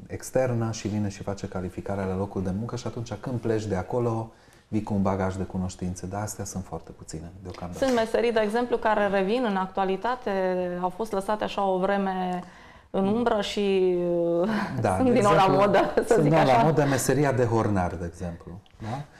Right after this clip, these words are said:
Speaker 1: Meseria de hornar, care noi ne-am imaginat că vine nenea și, uh, ne aduce noroc și
Speaker 2: Și ne
Speaker 1: ne
Speaker 2: țineam
Speaker 1: căutăm
Speaker 2: de
Speaker 1: de năstură.
Speaker 2: năstură.
Speaker 1: Acum această meserie este și ea digitalizată, ca să-i spun așa,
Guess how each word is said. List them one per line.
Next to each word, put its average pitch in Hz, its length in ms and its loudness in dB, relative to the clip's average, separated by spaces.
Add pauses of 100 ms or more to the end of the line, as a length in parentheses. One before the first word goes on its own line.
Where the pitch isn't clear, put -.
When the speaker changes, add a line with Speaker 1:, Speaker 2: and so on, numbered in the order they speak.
(220)
Speaker 1:
Meseria 143 480 4
de 120 120 4
hornar, 110 500 4
care 101 260 0
noi 110 200 0
ne-am 101 220 2
imaginat 95 580 -2
că - 100 -6
vine 98 260 -2
nenea 98 420 0
și, 87 440 -6 (260)
uh, 104 400 -10 (380)
ne 104 80 -2
aduce 101 320 0
noroc 101 380 0
și - 220 -2
Speaker 2:
Și - 60 0
ne 214 100 6
Speaker 1:
ne 220 60 2
Speaker 2:
țineam 220 280 4
Speaker 1:
căutăm 214 100 4 (180)
Speaker 2:
de 202 60 6
Speaker 1:
de - 20 4 (140)
năstură. 196 240 4
Speaker 2:
năstură. 185 260 2 (340)
Speaker 1:
Acum 151 320 2
această 123 460 2
meserie 104 520 0
este 120 300 -2
și 104 160 -4
ea 110 160 2
digitalizată, 104 1000 0 (260)
ca - 80 -10
să-i - 180 -6
spun - 240 -6
așa, 82 300 -6